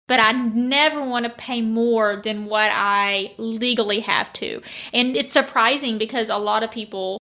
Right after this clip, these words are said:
they don't realize that they're, that they're overpaying, that they're just not taking advantage of certain deductions and certain strategies. And that's one of the things that I love to do for people, is to go in and do what we call ours our proactive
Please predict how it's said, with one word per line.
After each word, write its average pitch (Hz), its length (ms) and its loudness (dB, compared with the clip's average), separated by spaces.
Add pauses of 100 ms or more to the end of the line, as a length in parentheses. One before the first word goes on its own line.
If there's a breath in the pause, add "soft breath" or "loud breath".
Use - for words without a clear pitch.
they 220 80 2
don't 220 220 -2
realize 220 540 2
that 233 180 -2
they're, 220 200 2
that 247 160 0
they're 277 200 8
overpaying, 285 760 0
that 208 140 2
they're 220 80 0
just 240 180 -2
not 254 180 -6
taking 254 320 -6
advantage 220 640 -4
of 202 480 -4
certain 220 380 -4
deductions 202 680 -2
and 202 80 -8
certain 214 300 -8
strategies. 214 580 -2
And 214 80 -8
that's 208 160 -8
one 226 140 -4
of 220 60 -6
the 214 60 -6
things 208 280 -8
that 185 160 -4 (320 loud breath)
I 226 140 4
love 226 420 2
to 254 80 -10
do 196 180 -2
for 196 160 -10
people, 185 400 -8
is 208 140 -6
to 208 100 -6
go 202 320 -4
in 202 300 -6
and 190 120 -10
do 202 160 -4
what - 300 -8
we 208 100 -4
call 208 200 -4
ours 190 240 -2
our 175 100 -2
proactive 220 920 2